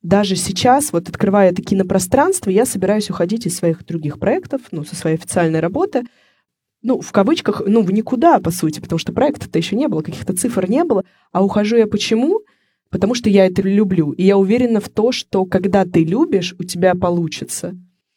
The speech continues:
Ну, то есть я просто вот не представляю, как такое может быть. Ты делаешь то, что ты любишь, да, сегодня не получилось, да, завтра не получилось, да, послезавтра не получилось, но ты продолжаешь это делать, и рано или поздно у тебя это получится. Ты же перебираешь вот эти все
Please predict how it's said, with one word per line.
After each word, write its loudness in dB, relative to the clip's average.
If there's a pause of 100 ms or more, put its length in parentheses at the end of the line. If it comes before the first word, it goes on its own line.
(560)
Ну, 2
то 4
есть 2 (320)
я 4
просто 2
вот 4
не 4
представляю, 4 (640)
как 2
такое 4
может 4
быть. -2 (160)
Ты 4
делаешь 4
то, -6
что -6
ты 0
любишь, 0
да, 2
сегодня -2
не -4
получилось, -6
да, 4
завтра -2
не -4
получилось, -6
да, 2
послезавтра 0
не -2
получилось, -6
но 0 (260)
ты 2
продолжаешь 4
это 0
делать, 2
и 6
рано 4
или 2
поздно 0
у 0
тебя 2
это -4
получится. -2 (500)
Ты 2
же 2
перебираешь 4
вот 0
эти -2
все 4